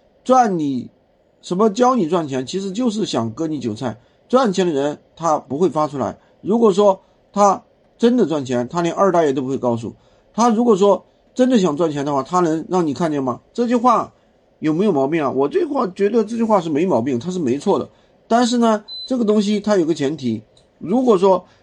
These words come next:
这个平台没有大的空间，是吧？随便一个人进来都能干，那这个平台也没有太大的发展空间，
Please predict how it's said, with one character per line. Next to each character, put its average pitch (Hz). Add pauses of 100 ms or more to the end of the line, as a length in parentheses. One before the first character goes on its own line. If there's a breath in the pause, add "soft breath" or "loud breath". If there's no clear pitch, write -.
(120)
这 233
个 226
平 180
台 143
没 143
有 160
大 175
的 127
空 139
间， 147 (360 soft breath)
是 -
吧？ 151
随 160
便 233
一 202
个 196
人 175
进 175
来 156
都 165
能 151
干， 160 (200)
那 220
这 226
个 214
平 170
台 156
也 143
没 147
有 156
太 180
大 165
的 123 (520)
发 185
展 139
空 131
间， 127